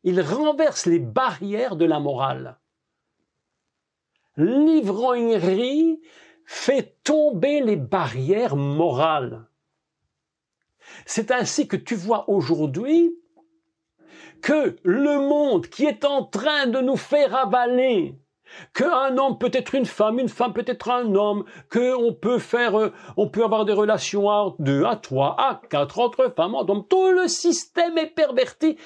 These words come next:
La morale financière, la droiture, tout s'est écroulé. Pourquoi ? Parce que le monde, mes amis, il est ivre. Il est complètement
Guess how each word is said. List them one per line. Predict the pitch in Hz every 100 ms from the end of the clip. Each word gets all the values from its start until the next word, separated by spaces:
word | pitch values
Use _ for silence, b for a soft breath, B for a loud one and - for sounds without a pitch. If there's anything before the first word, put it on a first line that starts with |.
| B
La | 233 269 302 285
morale | 233 240 226 160 262 311 220
financière, | - 277 269 285 254 - 277 262 175
la | 190 247
droiture, | 190 190 262 - 285 262 -
tout | 330 294
s'est | - 214 -
écroulé. | 233 - - 214 214 208
Pourquoi ? | - 247 - 254 262 - B B B -
Parce | 214 -
que | 285
le | 254 262
monde, | 285 311 311 285 208
mes | 220 196
amis, | 190 190 190 175 -
il | 381 349 311 294
est | 285 339 - 415 370 381 277
ivre. | 170 131 127 113 _ _ _ _ _ _ _ _ _ _ _ _ _ _ _ _ 370
Il | 339 320 302
est | 262 -
complètement | 302 311 294 311 330 320 302 311 320